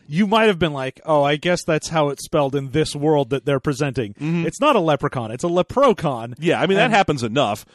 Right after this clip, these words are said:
Speaker 2: Their, their word for kuatls in this book, which are, you know, the flying snake creatures from, like, uh, like, Mayan or A-, Aztec lore,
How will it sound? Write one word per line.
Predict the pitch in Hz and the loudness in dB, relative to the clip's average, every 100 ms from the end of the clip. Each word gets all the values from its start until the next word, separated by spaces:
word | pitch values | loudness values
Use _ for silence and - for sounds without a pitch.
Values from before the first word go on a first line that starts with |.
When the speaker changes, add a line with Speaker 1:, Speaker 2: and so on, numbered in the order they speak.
| _ _ | _ _
Speaker 2:
Their, | 165 175 | 0 0
their | 156 165 | 0 0
word | 156 185 190 | 4 2 2
for | 175 | -2
kuatls | - - 165 156 147 127 104 156 | -6 -4 0 2 2 -2 -4 -4
in | 127 | -4
this | 120 - | -4 -2
book, | 131 98 | -4 -2
which | - 117 | -4 -4
are, | |
you | 147 | -2
know, | 123 | -2
the | 107 | -4
flying | - 139 120 | -2 0 0
snake | - 131 127 - | -2 -2 -4 -4
creatures | 139 123 127 | -4 0 -2
from, | - 117 | -2 -4
like, | 113 104 113 | -2 -4 -4
uh, | 98 90 - _ _ _ _ _ | -4 -6 -8 _ _ _ _ _
like, | 92 82 | -16 -14
Mayan | 85 87 95 104 107 107 | -18 -14 -8 -4 -2 -2
or | 107 | -4
A-, | 104 92 107 104 117 113 | -4 -6 -8 -6 -6 -4
Aztec | 123 117 123 127 | -4 -2 -4 0
lore, | 127 123 | 2 2